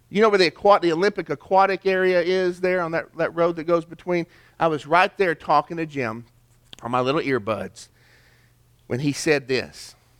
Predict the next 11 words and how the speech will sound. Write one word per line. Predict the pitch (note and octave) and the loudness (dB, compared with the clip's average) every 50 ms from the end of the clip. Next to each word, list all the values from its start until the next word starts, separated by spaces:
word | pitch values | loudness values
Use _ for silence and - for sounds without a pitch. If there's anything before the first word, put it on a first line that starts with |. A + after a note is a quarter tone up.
| _ _ _ _ | _ _ _ _
He | - C3+ | -12 -12
said, | B2 - C3 A#2 | -10 -8 -8 -6
"Matthew, | A#2 B2 B2+ C#3 D3 - _ - D#3 D3+ D#3 D3+ D3+ D#3+ _ _ _ _ _ _ _ _ _ _ _ _ _ _ _ _ _ _ _ - | -4 -2 -2 -2 -2 -4 _ -10 -8 -6 -6 -8 -10 -14 _ _ _ _ _ _ _ _ _ _ _ _ _ _ _ _ _ _ _ -4
I've | B2+ B2 A#2 | -4 -4 -2
lost | A#2+ A#2+ A2 - - - - | -2 -2 -2 -2 -4 -8 -14
everything." | G#2+ G#2+ G#2 G#2+ G#2+ - A2 G#2 G2+ A#2 B2 _ _ _ _ _ _ _ _ _ _ _ _ _ _ _ _ _ _ _ _ _ | -16 -14 -12 -14 -14 -14 -16 -20 -20 -20 -20 _ _ _ _ _ _ _ _ _ _ _ _ _ _ _ _ _ _ _ _ _
He | - - | -14 -12
said, | A#2+ - C3 B2 | -10 -6 -6 -6
"I've | G#2+ G#2+ | -4 -4
lost | A#2 A2 G#2+ - - _ | -4 -4 -6 -6 -10 _
Ginger. | C3 C3+ C3+ D3 D3+ D#3 F3 F3 G3+ | -12 -10 -8 -8 -8 -8 -10 -10 -10